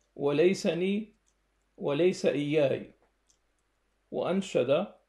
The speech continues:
"قد ذهب القوم الكرام ليسي". وإن صح بيت الشعر الذي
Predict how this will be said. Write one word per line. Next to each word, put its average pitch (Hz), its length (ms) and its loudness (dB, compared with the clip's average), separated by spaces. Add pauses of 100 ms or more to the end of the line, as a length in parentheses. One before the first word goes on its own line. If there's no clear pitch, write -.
(1120)
"قد - 200 0
ذهب 175 400 4
القوم 151 540 0
الكرام 165 840 -2 (160)
ليسي". 180 680 -2 (1600)
وإن 156 260 -2
صح 208 500 -4
بيت 156 300 -2
الشعر 175 560 -6
الذي 165 640 -2